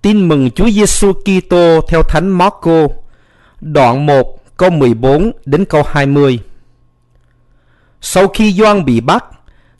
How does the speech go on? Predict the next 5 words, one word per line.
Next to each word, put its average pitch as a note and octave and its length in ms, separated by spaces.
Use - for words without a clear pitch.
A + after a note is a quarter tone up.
Chúa A#3+ 200
Giêsu G3 640
sang F3 340
xứ G#3+ 340
Galilea, D#3 840